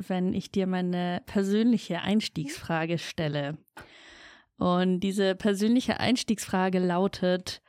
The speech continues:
„Indigo, was trinkst du denn gerne?“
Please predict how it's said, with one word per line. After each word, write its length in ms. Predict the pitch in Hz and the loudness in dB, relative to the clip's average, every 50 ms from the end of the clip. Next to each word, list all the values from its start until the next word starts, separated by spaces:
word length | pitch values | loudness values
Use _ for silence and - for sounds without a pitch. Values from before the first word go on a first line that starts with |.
| _ _ _ _ _ _ _ _ _ _ _ | _ _ _ _ _ _ _ _ _ _ _
„Indigo, 600 | - 262 269 269 247 202 208 196 196 196 208 214 208 - _ _ _ _ _ _ | 2 4 6 4 4 4 2 2 4 2 2 0 -2 -6 _ _ _ _ _ _
was 340 | - - 233 233 - - - | 0 0 0 0 -2 -8 -6
trinkst 460 | - - 302 320 359 359 - - - | -2 2 2 2 2 2 -2 -4 -2
du 80 | 160 | -2
denn 240 | 147 147 143 143 139 | 0 2 2 0 0
gerne?“ 500 | - 151 143 160 147 156 - 170 170 165 | 0 -2 -4 -2 -4 -4 -2 -2 -4 -4